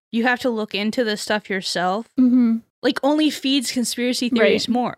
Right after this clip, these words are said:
Speaker 1: Like,
Speaker 2: Right.
Speaker 1: one of the, one of the biggest thing that, like, anti-vaxxers and, like, QAnon people say is do your own research, right?
Speaker 2: Right.
Speaker 1: And, and, like,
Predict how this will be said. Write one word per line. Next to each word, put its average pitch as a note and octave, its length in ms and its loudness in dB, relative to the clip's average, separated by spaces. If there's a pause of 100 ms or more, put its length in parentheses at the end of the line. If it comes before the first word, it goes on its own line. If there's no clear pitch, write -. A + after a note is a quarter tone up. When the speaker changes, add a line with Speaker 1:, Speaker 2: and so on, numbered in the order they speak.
(140)
Speaker 1:
Like, A#3 120 2
Speaker 2:
Right. G#3+ 180 0
Speaker 1:
one C#4+ 260 2
of D#4 180 0
the, C4+ 320 0
one A#3+ 220 0
of D4+ 100 -2
the C4 140 0 (120)
biggest A3+ 500 0
thing G3 220 -2
that, A3 120 -4
like, - 280 -8
anti-vaxxers G3+ 1040 -2
and, F#3+ 220 -4
like, F#3+ 140 -6
QAnon G#3 520 -4
people G#3+ 300 -8
say F#3+ 460 -4 (320)
is A3 200 -2
do - 180 -4
your A#3+ 300 2
own G#3+ 200 -2
research, - 800 -8
right? - 100 2
Speaker 2:
Right. - 240 0 (220)
Speaker 1:
And, C4 240 0
and, B3+ 120 -2
like, B3 300 -2